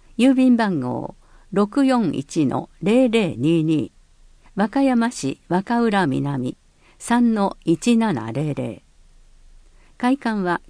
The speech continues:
九時から十七時まで。入館は十六時三十分までです。休館日は月曜日。月曜日が祝日の場合、次の平日が休館となります。電話は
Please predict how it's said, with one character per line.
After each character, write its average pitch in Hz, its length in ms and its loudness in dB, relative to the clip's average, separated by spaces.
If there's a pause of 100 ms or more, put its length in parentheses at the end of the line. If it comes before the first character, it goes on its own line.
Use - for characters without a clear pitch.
(100)
九 285 140 0
時 240 160 -4
か 131 160 -6
ら 113 160 -8
十 196 240 0
七 208 220 -6
時 151 120 -4
ま 120 140 -6
で。 101 160 -18 (540)
入 240 160 4
館 220 260 -2
は 180 240 0
十 226 180 4
六 240 220 0
時 143 140 -4
三 180 200 -2
十 175 140 -2
分 120 240 -6
ま 127 120 -8
で 107 140 -12
で 117 160 -12
す。 - 240 -20 (840)
休 277 180 2
館 277 240 2
日 156 140 0
は 135 120 -2
月 165 300 -4
曜 143 260 -4
日。 98 160 -12 (540)
月 214 240 0
曜 277 160 6
日 170 120 2
が 147 100 -2
祝 - 240 -4
日 170 240 -2
の 160 160 0
場 143 160 -6
合、 139 60 -8 (280)
次 247 220 2
の 175 160 2
平 165 160 0
日 151 320 -4
が 135 180 -4
休 151 240 -4
館 127 220 -6
と 120 120 -6
な 120 140 -6
り 113 120 -10
ま 117 140 -10
す。 - 220 -20 (1300)
電 220 220 0
話 185 140 0
は 165 160 -2